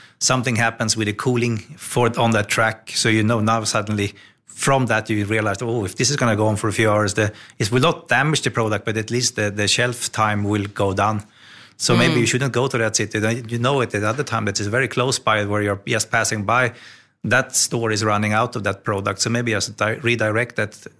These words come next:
Speaker 1: truck to that place and offload it there and, and store the oth-, the original city with s-, s-, goods from some other place. So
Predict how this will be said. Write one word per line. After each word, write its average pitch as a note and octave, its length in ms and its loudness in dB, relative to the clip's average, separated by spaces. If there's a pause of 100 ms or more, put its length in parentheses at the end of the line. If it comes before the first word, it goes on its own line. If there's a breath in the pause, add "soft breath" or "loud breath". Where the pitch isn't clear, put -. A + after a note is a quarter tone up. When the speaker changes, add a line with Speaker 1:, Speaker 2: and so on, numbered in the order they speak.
Speaker 1:
truck - 360 -2 (120)
to - 120 -4
that A#2+ 220 0
place G2 260 2
and G#2 120 -4
offload G#2+ 500 -2
it G#2 140 -4
there B2 340 0 (160)
and, G#2 220 -2
and G#2 360 -4 (340)
store G#2 400 0 (180)
the A2 100 0
oth-, A2 160 2
the A2 100 0
original A#2 360 -2
city G#2 260 -2
with F#2+ 200 -8
s-, - 200 -12 (180)
s-, - 160 -10 (280)
goods B2 200 2
from A2 160 0
some A2 160 0
other B2 120 -2
place. A#2 280 -4 (340 loud breath)
So D#3 300 2